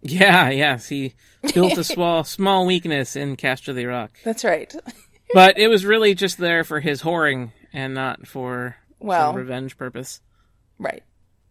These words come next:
Speaker 2: But still.
Speaker 1: But, uh, again, I think the real heart of this episode is what happened with Jon and Daenerys and just,
Speaker 2: Yeah.
Speaker 1: like,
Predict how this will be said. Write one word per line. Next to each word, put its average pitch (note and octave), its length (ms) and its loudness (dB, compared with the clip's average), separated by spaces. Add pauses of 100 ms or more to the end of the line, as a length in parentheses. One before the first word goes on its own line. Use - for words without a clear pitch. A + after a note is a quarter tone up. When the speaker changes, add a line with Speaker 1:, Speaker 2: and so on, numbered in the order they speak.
(160)
Speaker 2:
But B3 160 2
still. - 180 -14
Speaker 1:
But, F#3 300 6 (840)
uh, F3 180 4
again, F#3+ 380 4
I G3 80 4
think F#3 300 -2
the F3 100 0
real F3 240 2
heart E3 340 0
of E3 120 -2
this E3+ 180 -4
episode E3 580 -2
is C#3+ 240 -6
what D3 280 -2
happened C#3+ 540 -2
with C#3 400 -6
Jon C3+ 420 -4
and C3 320 -8
Daenerys C3 600 -6
and C3 200 -8
just, C#3 120 -6
Speaker 2:
Yeah. E3 280 -4
Speaker 1:
like, E3+ 80 -14